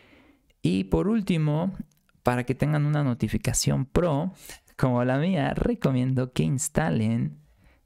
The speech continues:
eh, React Toastify, ¿va? Entonces aquí vamos a, vamos a tener esto muy rápidamente. Vamos a limpiarlo a que se vea bonito.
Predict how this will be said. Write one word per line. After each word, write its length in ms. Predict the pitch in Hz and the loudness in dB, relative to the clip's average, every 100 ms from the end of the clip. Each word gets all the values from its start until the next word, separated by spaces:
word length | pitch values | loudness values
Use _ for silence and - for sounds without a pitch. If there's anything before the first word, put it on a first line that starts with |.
| - | -4
eh, 680 | 120 113 107 101 101 101 98 - | 0 2 0 0 0 0 -2 -2
React 600 | 113 110 120 120 123 - _ _ _ _ - | -2 0 0 -2 -4 -14 _ _ _ _ -2
Toastify, 1080 | - 107 101 - 101 - - - - - _ _ - _ _ 120 | 0 0 -2 -4 -6 -6 -8 -8 -8 -14 _ _ -20 _ _ -2
¿va? 100 | 123 | -2
Entonces 280 | 135 123 127 | 0 -2 0
aquí 80 | 123 | 0
vamos 260 | 117 117 | 0 0
a, 220 | 113 127 - - _ _ _ _ _ _ _ - | 0 -2 -4 -14 _ _ _ _ _ _ _ -4
vamos 240 | 196 156 | -2 0
a 60 | 113 | -2
tener 300 | - 104 101 | 0 0 0
esto 300 | 107 - 117 | -4 -2 0
muy 400 | 117 123 143 151 | 0 0 0 0
rápidamente. 800 | 123 - 101 104 123 131 120 - | -2 -2 0 0 0 0 0 0
Vamos 260 | - 110 | 0 -2
a 40 | - | -2
limpiarlo 440 | - - 104 107 | -2 0 0 0
a 60 | - | -2
que 80 | - | -2
se 120 | 107 | -2
vea 120 | 101 | 0
bonito. 480 | 101 139 139 135 | 0 0 0 -2